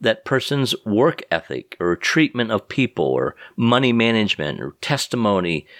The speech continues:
in the person's community, et cetera, et cetera. So I ask you the question, in your circle of acquaintances, what causes you to think of a person as being a godly person?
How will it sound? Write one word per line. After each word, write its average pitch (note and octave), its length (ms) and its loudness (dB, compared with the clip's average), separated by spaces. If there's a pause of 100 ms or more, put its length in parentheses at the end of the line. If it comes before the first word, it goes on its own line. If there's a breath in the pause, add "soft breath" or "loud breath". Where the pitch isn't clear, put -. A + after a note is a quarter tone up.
(180 loud breath)
in G#2 140 0
the G2 100 2
person's G#2 420 -2
community, G2 800 0
et - 140 -2
cetera, G2+ 420 2
et E2 100 -6
cetera. - 540 -2 (680)
So G#3+ 80 0
I A#3+ 60 2
ask C4+ 260 2
you A3 80 2
the D#3 80 4
question, G2+ 540 0
in F#3 180 2
your G3 160 4
circle A#3 600 2
of C#3 180 0
acquaintances, - 1000 -4 (520 soft breath)
what - 320 0
causes F#3+ 560 -2
you B2 240 4
to B2+ 180 -2
think G#2+ 600 -2
of A2+ 120 -4
a A2+ 80 0
person F#2 840 -4 (320)
as G2 180 -2
being G#2+ 420 0
a F#2+ 360 0
godly G2+ 600 0 (180)
person? - 560 -6